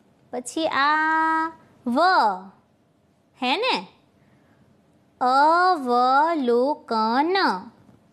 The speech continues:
અવલોકન. મળી ગયું ને બાળ દોસ્તો? તો અહીં તમારે અવલોકન લખવાનું છે. વ, વર્ગીકરણ.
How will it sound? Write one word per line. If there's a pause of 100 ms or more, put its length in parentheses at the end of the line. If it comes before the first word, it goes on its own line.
(160)
અવલોકન. (1000)
મળી
ગયું
ને
બાળ
દોસ્તો? (540)
તો
અહીં
તમારે
અવલોકન
લખવાનું (380)
છે. (1160)
વ, (1080)
વર્ગીકરણ.